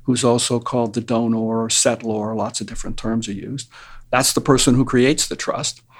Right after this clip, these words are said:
They then will transfer title to the property to another person called a trustee. The trustee is the legal owner and responsible for managing the property.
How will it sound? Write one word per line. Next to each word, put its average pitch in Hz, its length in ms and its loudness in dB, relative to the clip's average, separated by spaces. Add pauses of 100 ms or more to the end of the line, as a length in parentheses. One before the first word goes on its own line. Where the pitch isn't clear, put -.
(480)
They 143 300 6
then 147 340 6
will 127 160 2
transfer 143 640 2
title 190 400 2
to 127 120 -2
the 120 100 -4
property 117 540 -2
to - 180 0
another 135 360 4
person - 540 -4 (440)
called 123 260 4
a 123 100 -2
trustee. 131 800 0 (100)
The 113 120 -6
trustee 120 480 0
is 120 240 -2 (100)
the 127 120 0
legal 135 420 4
owner 120 300 -2
and 113 140 -4
responsible 113 600 -2
for - 140 -6
managing 131 520 2
the 110 80 -2
property. 107 600 -8